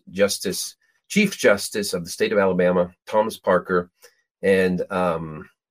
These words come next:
he is, he's seventy-two years old now, and he has an amazing history. I keep him up just for a second of, you know, contending for life. And he was really, some say, instrumental in, in legal wins, rulings on behalf of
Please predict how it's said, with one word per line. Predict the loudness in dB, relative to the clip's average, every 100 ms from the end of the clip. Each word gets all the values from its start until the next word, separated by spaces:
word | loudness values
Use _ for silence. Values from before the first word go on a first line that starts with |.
| _ -20 -8
he | -4 0
is, | -2 -2 -6 -8
he's | -12 -10 -10 -10
seventy-two | -4 0 0 0 -6 -6
years | -2 -2 2
old | 2 2
now, | 2 2 2 -2 _ _ _ _ -4
and | 0 0
he | 2
has | 4 4 2 -4 -8
an | -4
amazing | 0 0 0 -2 -2 -2
history. | -4 -6 -4 -2 -2
I |
keep | -2 -4
him | 0 0
up | 0 -4
just | -10 -4
for | -2 0 -2
a | -6
second | -2 -2 -2 -6 -4
of, | -4 -4 -6 _ _ _ _ -6
you | -4
know, | -2
contending | -4 0 2 2 0 -2
for | 4 6 6 4
life. | 4 2 2 -2 -14 -18 -10
And | -4 -2 -2 -6
he | -6
was | -4 -4 -4 -6
really, | -2 0 0 -4 -10 _ _ _ _ -10
some | -2 0 0
say, | 0 2 2
instrumental | 0 -4 -2 -2 2 2 2 2 2 2
in, | 0 0 0 -2 -4 -8
in | -10 -8 -6
legal | -6 -4 -2 0
wins, | 2 2 0 -2 -6 -4
rulings | -4 -2 0 0 -2 -4 -4
on | -2 -2
behalf | 0 2 2 2
of | 2 2 -2